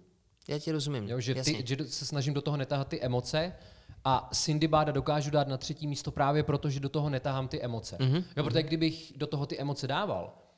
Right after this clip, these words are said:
Speaker 2: a šel bych do toho fakt podle nějakého svého vlastního pocitu, tak bych ho samozřejmě posunul
Speaker 1: Mhm.
Speaker 2: hlouběji, protože bych si řekl:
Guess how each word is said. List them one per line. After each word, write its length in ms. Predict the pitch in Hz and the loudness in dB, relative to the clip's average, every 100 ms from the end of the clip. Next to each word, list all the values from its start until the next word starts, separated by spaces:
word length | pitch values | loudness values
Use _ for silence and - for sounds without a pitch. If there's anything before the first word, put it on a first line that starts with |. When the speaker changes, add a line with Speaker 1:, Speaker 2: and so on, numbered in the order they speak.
| _ _ - | _ _ -6
Speaker 2:
a 60 | |
šel 220 | 127 151 | -2 -2
bych 160 | 139 135 | -2 -2
do 80 | 135 | -2
toho 200 | 143 139 | -2 -2
fakt 500 | - 139 - - - _ - _ _ _ - | 0 -2 -4 -20 -20 _ -20 _ _ _ 2
podle 140 | 131 | 4
nějakého 280 | 135 120 131 | 4 0 -4
svého 180 | - 131 | -2 -2
vlastního 300 | 127 135 123 | -2 -2 -4
pocitu, 440 | 127 190 190 95 - - | -4 -8 -8 -10 -14 -10
tak 160 | 117 117 | -8 -8
bych 120 | 120 | -8
ho 60 | 131 | -6
samozřejmě 400 | 131 127 135 135 | -4 -2 -2 -2
posunul 540 | 131 - 175 95 82 - _ _ - | -2 0 -2 -4 -8 -16 _ _ -2
Speaker 1:
Mhm. 360 | 120 127 127 147 | 2 2 0 -4
Speaker 2:
hlouběji, 580 | - 127 123 123 107 82 | 0 0 2 0 -2 -6
protože 340 | - - 113 | -8 -8 -8
bych 140 | 123 117 | -8 -8
si 100 | 127 | -8
řekl: 300 | 117 120 | -8 -6